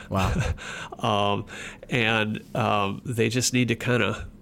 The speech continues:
Speaker 2: pick themselves up and dust themselves off repeatedly. Uh,
Speaker 1: How do they do that?
Speaker 2: I, yeah, it's a, it's a great question. I mean, I think a lot of scientists, g-, i-, i-, co-, they come up through academic research centers, and they understand that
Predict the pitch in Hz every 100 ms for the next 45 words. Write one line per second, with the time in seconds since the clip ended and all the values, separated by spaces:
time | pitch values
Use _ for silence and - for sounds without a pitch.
0 | - - 135 127 117 - 127 117 107 131
1 | 131 110 104 117 - 117 117 - 117 104
2 | 110 127 117 - - - 107 101 - 127
3 | 131 73 - - - - - - - 98
4 | 98 90 151 147 123 170 104 - - -
5 | - - - - - - 156 - 165 147
6 | 143 127 117 120 - 135 180 185 165 117
7 | 123 123 - 123 123 - - 104 - 139
8 | 156 165 - 202 196 - - - - -
9 | 131 139 185 - - 139 151 151 151 147
10 | - - - - 165 123 - - - -
11 | - - - - - 151 139 165 160 156
12 | - 143 135 131 143 135 - 139 - 131
13 | - 139 131 135 135 - 110 101 110 131
14 | 131 143 131 139 123